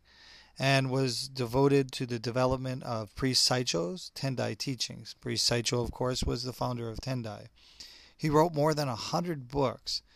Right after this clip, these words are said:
including his commentary on the Kongo Chokyo. Uh, priest Jikaku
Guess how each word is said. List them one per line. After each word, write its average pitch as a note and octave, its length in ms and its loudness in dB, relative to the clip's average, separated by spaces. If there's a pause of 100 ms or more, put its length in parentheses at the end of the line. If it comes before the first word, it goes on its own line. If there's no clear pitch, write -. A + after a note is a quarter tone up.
(220)
including D3+ 580 -2
his C3 260 -2
commentary C3 880 -2 (420)
on A#2 140 -2
the A2+ 120 -2
Kongo C3 580 0
Chokyo. A2+ 640 -2 (1080)
Uh, G1+ 520 -12 (340)
priest - 460 0 (260)
Jikaku C#3+ 640 -2